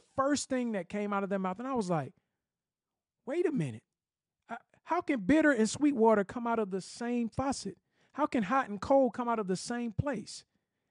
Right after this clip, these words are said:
And I mean, I literally just listened to a mighty message from you, and I turned around, and God showed me with the quickness,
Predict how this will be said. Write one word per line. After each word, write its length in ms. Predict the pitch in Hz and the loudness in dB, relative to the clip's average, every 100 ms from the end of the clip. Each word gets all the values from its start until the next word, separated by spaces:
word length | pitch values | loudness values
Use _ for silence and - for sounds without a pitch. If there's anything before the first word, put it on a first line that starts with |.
| _ | _
And 160 | 220 247 | -2 0
I 100 | 285 | 0
mean, 200 | 254 240 233 | 0 0 2
I 160 | 285 | 2
literally 380 | 277 330 320 240 | 4 2 0 0
just 200 | 226 208 | -2 -2
listened 340 | 254 247 226 | -2 -2 0
to 120 | 247 254 | 0 2
a 140 | 220 | 2
mighty 360 | 220 247 277 226 | 2 2 2 4
message 400 | 247 285 208 - | 4 4 0 -10
from 220 | 170 139 | -8 -4
you, 220 | 127 156 - _ _ 196 | -4 -4 -8 _ _ 0
and 140 | 220 | 2
I 60 | 220 | 2
turned 360 | - 254 254 | -2 -6 -2
around, 440 | 240 240 277 254 - | 0 0 0 -2 -2
and 160 | 190 | -2
God 300 | 185 226 208 | 0 0 -2
showed 460 | - - 254 277 196 | -4 -2 0 0 -2
me 120 | 202 | -2
with 240 | 190 202 - | 0 -2 -2
the 100 | 151 | -10
quickness, 840 | - 277 370 - 208 135 - - | -6 -2 -2 -2 -2 -2 -4 -12